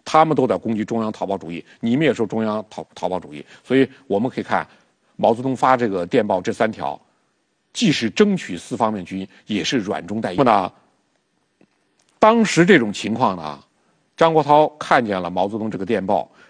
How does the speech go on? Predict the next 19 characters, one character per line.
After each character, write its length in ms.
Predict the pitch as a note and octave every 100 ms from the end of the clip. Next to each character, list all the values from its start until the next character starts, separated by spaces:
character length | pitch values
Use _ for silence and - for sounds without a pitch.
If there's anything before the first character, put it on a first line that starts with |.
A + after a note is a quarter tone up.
| _
张 160 | D3+ D3
国 100 | C3+
焘 200 | C#3 C#3
呢， 120 | A2 F#2
同 280 | - C3 F#3
一 140 | F3+
天 260 | A#2 D3 C#3
就 80 | C3
给 140 | G2+
毛 180 | F#2+ F#2
泽 120 | A2
东 140 | B2 B2
回 220 | - A2
了 60 | A2+
一 80 |
个 240 | G2 F#2 D#2 _
电 160 | - G#2
报， 160 | G2 D2+ _ _ _
说 340 | - D3+ D3